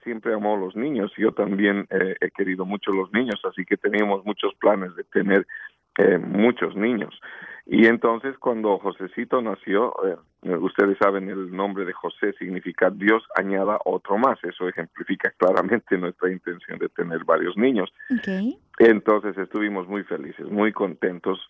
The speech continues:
Speaker 1: Y al tiempo, regresamos a mi país, a Bolivia, y entonces nació mi segunda hija. Yo siempre anhelaba y deseaba mucho tener una hijita mujer. Y entonces,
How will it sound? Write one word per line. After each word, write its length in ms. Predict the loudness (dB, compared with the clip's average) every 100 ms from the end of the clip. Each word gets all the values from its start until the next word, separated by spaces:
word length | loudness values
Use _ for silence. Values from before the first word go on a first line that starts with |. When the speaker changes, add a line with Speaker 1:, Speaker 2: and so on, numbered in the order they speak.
| _ _ _ 2
Speaker 1:
Y 240 | 4 4 4
al 240 | 2 2
tiempo, 540 | 0 -2 0 -2 -2 -4 -4
regresamos 720 | 2 4 2 0 -2 -2 -4
a 60 |
mi 140 | -4 -6
país, 320 | -6 -8 -6 -4
a 60 |
Bolivia, 500 | 0 0 0 0 -2 -4 -16 -18 -10 0
y 60 |
entonces 400 | 2 4 2 0
nació 580 | -6 -8 -6 -2 0 -2
mi 360 | -4 0 0 -2 -4
segunda 520 | -2 0 0 0 -2 -2
hija. 380 | -6 -8 -6
Yo 180 | -2 0
siempre 460 | 2 2 0 0 0
anhelaba 500 | 0 0 2 2 0
y 40 |
deseaba 500 | -6 -10 -8 -6 -6
mucho 580 | -10 -8 -6 -6 -2 -4 -4 -16 _
tener 320 | 0 2 2
una 220 | 0 -2 -4
hijita 340 | -6 -4 -2
mujer. 440 | -2 -4 -2 -2 -4 -14 -16 -16 0
Y 160 | 6 6
entonces, 640 | 6 4 2 0 -4 -6